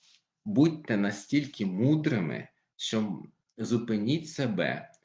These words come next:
і поставте питання. Людина це дійсно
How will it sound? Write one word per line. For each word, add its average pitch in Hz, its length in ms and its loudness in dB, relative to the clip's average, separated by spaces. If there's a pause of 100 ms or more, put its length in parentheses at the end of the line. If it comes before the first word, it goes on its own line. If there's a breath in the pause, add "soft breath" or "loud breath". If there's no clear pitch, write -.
(160)
і 113 180 2
поставте - 640 -6
питання. 95 720 -8 (360)
Людина 131 540 0
це 123 560 -2 (360)
дійсно 127 800 -4